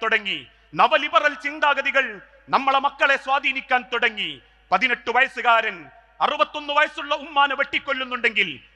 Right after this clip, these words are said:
അറസ്റ്റ് ചെയ്ത പോലീസുകാരനോട് ജനിപ്പിച്ചതിന്റെ കൂലിയാണ് കൊടുത്തതെന്ന് നിർദാക്ഷിണ്യം ഒരു പത്തൊൻപത് വയസ്സുകാരന് പറയാൻ പറ്റുന്നുണ്ടെങ്കിൽ, കുടുംബത്തിന്റെ ഭാരം ഏറ്റെടുക്കാൻ മടി കാണിച്ചതിന്റെ പേരിൽ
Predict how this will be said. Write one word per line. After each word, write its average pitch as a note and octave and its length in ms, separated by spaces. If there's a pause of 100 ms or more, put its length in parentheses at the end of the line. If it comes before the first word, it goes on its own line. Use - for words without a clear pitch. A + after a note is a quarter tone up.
(160)
അറസ്റ്റ് B3 320
ചെയ്ത B3+ 240
പോലീസുകാരനോട് C4 1080 (340)
ജനിപ്പിച്ചതിന്റെ C4+ 720
കൂലിയാണ് C#4+ 560
കൊടുത്തതെന്ന് C4+ 800 (300)
നിർദാക്ഷിണ്യം C4 960 (220)
ഒരു F3+ 140 (120)
പത്തൊൻപത് C4 440
വയസ്സുകാരന് C4 580
പറയാൻ B3+ 440
പറ്റുന്നുണ്ടെങ്കിൽ, A3+ 680 (300)
കുടുംബത്തിന്റെ B3 580
ഭാരം B3+ 320
ഏറ്റെടുക്കാൻ C4+ 500
മടി C4 160
കാണിച്ചതിന്റെ C4+ 580
പേരിൽ C4+ 460